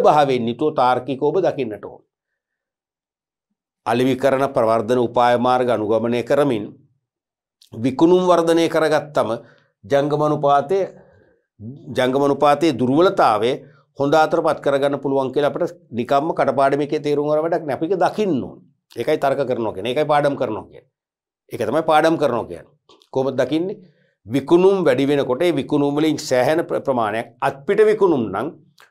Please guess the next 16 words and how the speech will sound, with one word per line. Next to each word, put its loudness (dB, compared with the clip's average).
අපේ 0
අත් 2
ඇති 0
මුදල් 2
ශේෂය -4
ඉහළ 0
යනවා. -6
අත් -2
ඇති 2
මුදල් 2
ශේෂය 0
ඉහළ 0
යනවා -2
කියන්නේ -2
ජංගම 0
වත්කම් -2